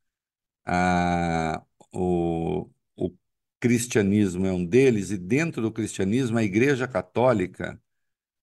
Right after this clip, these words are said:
é a única que tem uma autoridade que tem o poder centralizado, né?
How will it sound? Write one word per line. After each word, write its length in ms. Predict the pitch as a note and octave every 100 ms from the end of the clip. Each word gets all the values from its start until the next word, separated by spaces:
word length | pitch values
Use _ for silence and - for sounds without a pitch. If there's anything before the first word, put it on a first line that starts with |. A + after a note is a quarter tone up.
| _ _ _ _
é 120 | C3+ D3+
a 100 | C3
única 480 | C#3 F3+ E3+ C#3+
que 160 | C3 B2
tem 340 | C3 B2 A#2+ A#2+
uma 240 | C3 A#2
autoridade 580 | G#2 G#2+ G2 F2+ G2 G2+
que 80 | F#2+
tem 80 | G#2+
o 40 |
poder 260 | G#2 G2 F#2+
centralizado, 720 | F#2+ F2+ F#2 F2 D#2+ B1 - _ _ _ _ _ _ _ _
né? 240 | E2 F2